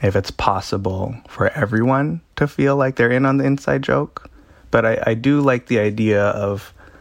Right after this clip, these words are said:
being generous with, like, who you extend that, like, welcome to.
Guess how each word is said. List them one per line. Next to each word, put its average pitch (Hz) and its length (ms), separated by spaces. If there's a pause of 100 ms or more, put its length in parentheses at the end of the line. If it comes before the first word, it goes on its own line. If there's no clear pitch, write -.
(120)
being 110 220
generous 101 720
with, 101 180
like, 101 240 (580)
who 98 560 (300)
you 101 180
extend 98 560
that, - 280
like, - 260 (800)
welcome 95 480
to. - 160